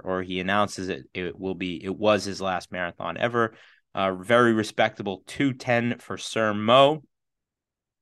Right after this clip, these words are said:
Says his last professional race will be the Great North Run coming up. Uh, I don't, I actually don't know when that is, but,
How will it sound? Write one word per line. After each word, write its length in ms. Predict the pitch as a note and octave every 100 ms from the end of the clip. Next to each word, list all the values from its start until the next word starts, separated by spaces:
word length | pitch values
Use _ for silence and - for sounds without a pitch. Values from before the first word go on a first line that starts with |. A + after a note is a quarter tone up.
| _
Says 240 | - A2+ G2+
his 240 | A2+ F#2
last 380 | G2 G2+ G#2 -
professional 520 | G#2+ - G#2 - F#2
race 320 | F#2 G2 F#2
will 100 | F2+
be 360 | E2 F2 E2+ E2 - _ _
the 300 | - F#2 G2
Great 480 | - F2+ F2+ F#2 F#2
North 400 | F#2 F2+ F2 -
Run 400 | F2 F2 D#2+ D#2 - - _
coming 340 | - F2+ E2 E2
up. 300 | E2 D2 -
Uh, 260 | - G1+ G1+
I 80 |
don't, 340 | F2+ F#2+ D#2+ -
I 260 | E2 G#2
actually 300 | G#2 A2 -
don't 160 | G2+ F#2+
know 80 | G2
when 140 | F#2+
that 180 | E2+ F#2+
is, 140 | F#2+
but, 280 | - - -